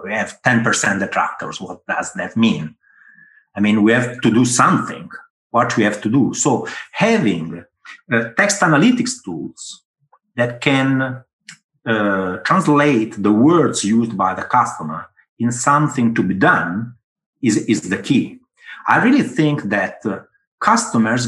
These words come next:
give us messages, uh, and talk, uh, uh, not with scores. I mean, we ask scores.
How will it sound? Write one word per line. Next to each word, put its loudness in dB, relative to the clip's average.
give 4
us -2
messages, 0
uh, -2
and 0
talk, 0
uh, -2
uh, -2
not 2
with 2
scores. 2
I -2
mean, 4
we 6
ask 0
scores. 0